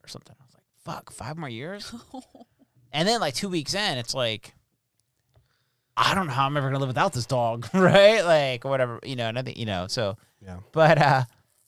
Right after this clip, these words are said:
Speaker 1: I would walk this dog, and at least, like, ten times, I'm walking him down the street, and, like,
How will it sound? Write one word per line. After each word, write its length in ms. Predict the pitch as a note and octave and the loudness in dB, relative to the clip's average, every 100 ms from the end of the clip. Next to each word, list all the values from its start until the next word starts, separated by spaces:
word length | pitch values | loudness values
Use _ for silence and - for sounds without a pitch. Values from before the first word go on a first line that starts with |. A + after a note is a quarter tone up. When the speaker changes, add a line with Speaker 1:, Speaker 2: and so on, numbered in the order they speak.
| _ | _
Speaker 1:
I 100 | D#3+ | 2
would 180 | A#3 E3 | 2 2
walk 220 | B2+ D#3 | 2 2
this 140 | F3 C3 | 0 0
dog, 380 | B2+ A2+ G#2 - _ _ _ _ _ _ _ _ _ | 2 2 0 -10 _ _ _ _ _ _ _ _ _
and 340 | C#3 A#2+ G#2 G2 _ _ _ _ _ _ | -4 -4 -4 -10 _ _ _ _ _ _
at 80 | D3 | -14
least, 580 | D#3+ F#3+ B3 B3+ G3 - | -14 -14 -6 -2 -2 -4
like, 260 | A2+ F2+ - _ _ _ _ | -6 -8 -12 _ _ _ _
ten 400 | - - C3 A2 | -10 -6 -6 -8
times, 680 | - G#2 G2+ F#2+ F2+ - - - _ _ _ - | -6 -4 -2 -2 -4 -10 -12 -20 _ _ _ -12
I'm 140 | C3+ | -6
walking 340 | A#2+ A#2 - G#2+ | -2 -2 -2 -6
him 340 | G#2+ F2+ G#2 _ - | -6 -8 -14 _ -14
down 140 | A#2 | -12
the 60 | A2 | -12
street, 420 | - G2+ G2 - _ _ _ _ _ | -10 -10 -10 -12 _ _ _ _ _
and, 220 | A2+ G#2 | -14 -14
like, 240 | D2 G1+ | -16 -18